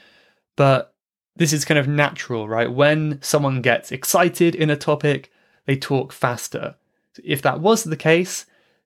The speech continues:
consider this a challenge for your listening today. But anyway, thank you for listening until now.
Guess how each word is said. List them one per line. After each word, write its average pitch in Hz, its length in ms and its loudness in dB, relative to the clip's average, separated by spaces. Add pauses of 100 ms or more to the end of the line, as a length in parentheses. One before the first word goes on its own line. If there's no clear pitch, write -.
(120)
consider 160 440 2
this 143 240 0
a 131 40 0
challenge 117 760 0
for - 180 -8
your 120 180 0
listening 113 480 -6
today. 101 400 -8 (840)
But - 100 -6
anyway, 120 180 -2
thank 156 360 -2
you 123 180 0
for 120 260 0
listening 120 380 -2
until 117 320 -4
now. 117 400 -4